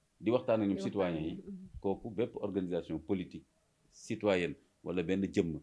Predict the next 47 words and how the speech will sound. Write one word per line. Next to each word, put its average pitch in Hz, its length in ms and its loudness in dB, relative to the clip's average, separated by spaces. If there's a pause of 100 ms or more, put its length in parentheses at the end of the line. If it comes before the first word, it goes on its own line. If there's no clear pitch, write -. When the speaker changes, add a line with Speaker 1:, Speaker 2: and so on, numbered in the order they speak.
(460)
Speaker 1:
euh, 73 600 -4 (200)
mën 92 220 0
na 85 80 0
ko 80 100 0
def. 90 180 0
L'essentiel 101 580 2
Speaker 2:
Mhm. 240 340 -6
Speaker 1:
mooy 85 220 -2
que - 100 -4 (240)
mu 85 180 -4
bañ 80 200 0
a, 135 120 -2 (160)
euh, 78 200 -4 (180)
yee 87 220 0
fitna. 71 320 -8 (200)
Speaker 2:
Mhm. 214 360 -6
Speaker 1:
Kon 92 120 0
nag 90 140 0
loolu 92 240 2
la, 80 320 2
loolu 87 180 -2
lay 87 80 2
analyser. 80 360 -2
Kon 87 140 -2
président 92 260 0
Macky 87 140 -4
Sall 73 140 -4
bu 76 160 -4
mu 95 120 0
sax - 280 -2
jéem 98 220 2
a 90 60 0
tere 82 240 0
loolu. 82 260 -2 (300)
Ñaareel 87 520 0
ba 110 180 0
yaakaaruma 92 600 4
ni 87 100 -2
quand 82 120 0
même, 95 140 -2 (200)
Speaker 2:
Mhm. 220 280 -6
Speaker 1:
euh, 78 340 -4
da - 100 0
koy - 180 0
tere, 87 240 0
mais 82 240 -4 (600)
plutôt 107 460 2